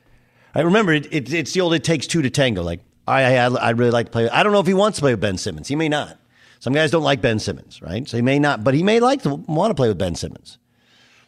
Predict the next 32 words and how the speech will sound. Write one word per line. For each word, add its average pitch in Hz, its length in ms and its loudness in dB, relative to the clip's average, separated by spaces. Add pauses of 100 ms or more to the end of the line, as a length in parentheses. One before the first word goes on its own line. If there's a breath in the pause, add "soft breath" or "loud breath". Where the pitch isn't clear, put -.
(240 soft breath)
He 143 120 2
may 165 180 4
say, 151 180 2
"Hey, 151 100 4
I 127 80 4
want 135 220 0
Ben 135 160 2
Simmons." 113 440 -2
All 82 120 -10
right, 117 160 0
we're 110 100 -2
gonna 107 180 0
have 113 200 -2
to, 104 100 -6 (100)
we're 107 120 -4
gonna 107 140 0
have 107 100 -2
to 98 80 -10
get 107 120 -2
rid 110 80 -4
of 95 80 -2
C 151 180 -4
J 101 180 -4
for 76 260 -14
it. - 100 -20
We 92 80 -12
think, 107 280 -4 (420 soft breath)
we 113 80 0
think 110 200 0
C 151 200 0
J, 139 460 2
w-, 113 240 -12